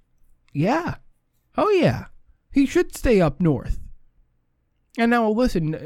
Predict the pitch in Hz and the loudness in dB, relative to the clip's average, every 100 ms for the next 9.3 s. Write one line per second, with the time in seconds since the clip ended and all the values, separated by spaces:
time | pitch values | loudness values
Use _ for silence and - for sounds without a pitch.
0 | 160 175 175 156 170 208 196 160 165 175 | -14 -8 -2 -2 0 -2 -2 -4 -2 0
1 | 160 151 - 151 151 190 143 139 156 139 | 0 -2 -2 0 0 2 2 2 0 -4
2 | - - 151 185 175 170 170 165 160 180 | -10 -2 0 0 0 0 0 0 -2 -2
3 | 269 254 - - 311 339 208 139 117 101 | -2 -4 4 4 6 0 -4 -4 -6 -8
4 | - - - - - _ _ _ _ _ | -14 -20 -20 -20 -20 _ _ _ _ _
5 | _ _ _ _ _ _ 170 180 180 185 | _ _ _ _ _ _ -2 0 0 -4
6 | 175 175 180 190 180 190 165 101 160 156 | -8 -2 0 2 2 0 -4 -6 0 4
7 | 185 220 208 170 165 226 277 170 165 247 | 4 2 2 2 2 2 2 2 2 2
8 | 214 233 196 160 139 156 233 240 262 262 | 2 0 0 0 0 0 -2 -4 -4 -2
9 | 247 269 330 | -2 -2 -8